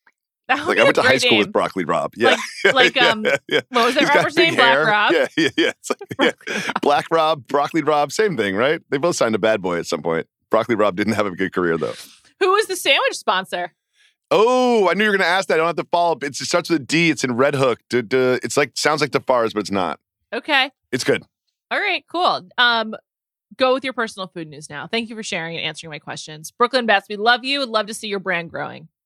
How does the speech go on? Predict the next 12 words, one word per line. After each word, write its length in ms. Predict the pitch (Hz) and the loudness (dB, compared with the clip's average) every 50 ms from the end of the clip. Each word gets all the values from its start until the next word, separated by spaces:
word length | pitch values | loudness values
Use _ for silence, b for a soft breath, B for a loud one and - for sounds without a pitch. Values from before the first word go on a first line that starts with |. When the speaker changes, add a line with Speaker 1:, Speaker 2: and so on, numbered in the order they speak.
| _ _ _ _ - | _ _ _ _ -2
Speaker 2:
Absolutely. 600 | 110 120 117 - - 139 127 113 95 104 107 92 - - | 0 0 0 2 2 2 2 4 4 2 0 0 0 0
I 300 | 131 135 135 139 147 147 | 2 2 4 4 2 0
went 320 | 131 131 151 147 143 - | 0 0 -2 -2 -2 -4
from 520 | - - - 147 143 143 143 147 156 156 135 - | -6 -6 -2 0 2 2 2 0 -2 -4 -6 -4
Reese 300 | 127 135 139 143 - - | -2 0 0 0 -2 -2
Beach 480 | - 143 135 135 139 147 - - - - | -2 0 2 2 0 0 -2 -4 -4 -2
to 460 | - - 143 139 139 139 143 147 117 | -2 0 2 4 4 4 2 0 -2
J 220 | 113 - 135 127 127 | -2 0 2 2 2
F 140 | 123 - - | 2 0 -2
K 280 | - 123 123 123 123 120 | -2 0 0 0 0 0
to 200 | - - - - | -2 -4 -4 -6
fly 380 | - - 156 143 135 131 135 | -4 0 2 2 2 2 0